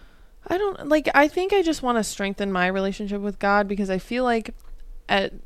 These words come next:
spring semester, I think, is super tough every year. It seems to be, like, it's super, like, stressful, and everyone's just, like, so busy. And I think I just want some,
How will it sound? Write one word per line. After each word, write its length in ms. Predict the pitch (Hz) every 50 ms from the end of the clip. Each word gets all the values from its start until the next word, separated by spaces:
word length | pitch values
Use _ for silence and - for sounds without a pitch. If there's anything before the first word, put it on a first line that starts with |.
| -
spring 300 | - - - - 302 339
semester, 680 | 339 - 254 233 214 220 - - - 180 175 170 175 175 - - - - - -
I 80 | - 196
think, 260 | 185 - 208 196 185 -
is 280 | 190 185 175 175 - - -
super 460 | - - - - - 240 208 - 196
tough 600 | 180 - - 190 170 165 175 - - - - - - - -
every 380 | 185 190 190 175 185 175 170 170
year. 400 | 170 165 160 160 156 156 160 -
It 120 | - 180 170
seems 360 | - 190 165 165 170 - -
to 80 | - 170
be, 220 | 175 165 160 160
like, 360 | 160 156 151 160 165 - - - - - - - - - - - - - - - - -
it's 120 | - -
super, 580 | - - - 247 240 - 220 214 208 196 190 190
like, 440 | 185 180 165 160 - - - - - - - - - - - - -
stressful, 840 | - - - 233 233 214 - - 233 226 220 220 214 214 214 214
and 200 | 208 185 170 170
everyone's 460 | - - 196 196 196 190 190 185 185 -
just, 220 | 185 180 - -
like, 400 | - 165 165 170 165 - - - - - - - - - -
so 340 | - - - 233 233 226 214
busy. 680 | 180 - 202 202 208 185 185 196 202 202 196 196 190 -
And 100 | - 196
I 60 | 202 208
think 200 | - 269 285 320
I 80 | 311
just 220 | 277 269 254 - -
want 360 | 214 196 185 185 185 - - - -
some, 520 | - - - 202 185 180 180 180 180 202